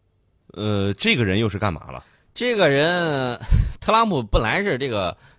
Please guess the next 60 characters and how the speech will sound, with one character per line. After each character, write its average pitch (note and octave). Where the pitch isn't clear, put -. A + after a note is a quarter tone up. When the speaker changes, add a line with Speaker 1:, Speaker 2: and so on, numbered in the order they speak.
Speaker 2:
出 G3+
访 A#2+
的， E2
Speaker 1:
嗯。 F#2
Speaker 2:
出 A3
访 D#3+
回 A#2+
去 F#3
之 A3
后 G3+
发 E3+
现 D#3
后 E3
院 C#3+
失 -
火， F#2
这 F#3
个 G3
美 D#3+
国 D#3
情 E3+
报 G3+
机 D3+
构 B2+
还 B2
有 B2
国 G2
会 B2+
对 A#2+
白 G#2
宫 C#3
团 A2
队 A#2
是 -
否 A2+
通 D3
俄 A#2+
的 A#2+
调 A#2+
查 G2
已 F#2+
经 G#2
推 D#3
进 D3+
到 F2
他 A#2+
的 A#2
女 A2+
婿 A#2+
兼 B2+
高 C3+
参 C3+
这 A#2+
个 A#2+
库 F3
什 E3+
纳 A#3
的 G#2+
身 F#2
上。 F2+